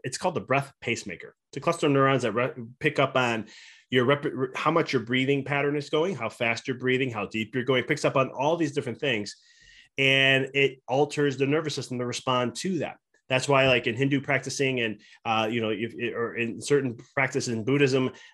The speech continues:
they'll talk about the breath being the life force and how you breathe is how you live. I mean, these are, there's truth to that. Like, this is four or five thousand years ago, they were saying this, and now we have the neurology to prove that.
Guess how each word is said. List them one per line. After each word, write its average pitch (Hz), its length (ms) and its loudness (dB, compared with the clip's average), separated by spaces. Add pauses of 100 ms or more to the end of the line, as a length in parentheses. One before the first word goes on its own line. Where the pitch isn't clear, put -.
they'll 131 180 2
talk 143 340 -4
about 135 220 -2
the 135 60 -2
breath 131 300 -2
being 127 180 -2
the 120 80 -2
life 127 340 0
force 113 260 -6
and 98 140 -8 (220)
how - 180 -2
you 147 180 4
breathe 135 300 0
is 127 100 -4
how 139 120 -2
you 139 180 0
live. 127 400 2
I 101 40 -8
mean, 110 340 -8
these 113 240 -6
are, 117 200 0 (180)
there's 139 200 2
truth - 480 2
to 117 100 -6
that. 80 260 -10 (260)
Like, 139 100 2
this 190 160 2
is 147 100 0
four 175 180 2
or 160 40 4
five 156 240 4
thousand 139 320 2
years 175 240 4
ago, 113 260 0
they 117 120 0
were 117 60 -4
saying 156 400 4
this, 101 240 -4
and 120 100 -4
now 156 160 2
we 165 60 4
have 139 80 2
the 127 80 -2
neurology 120 440 -2
to 104 80 -8
prove 254 300 -6
that. - 140 -16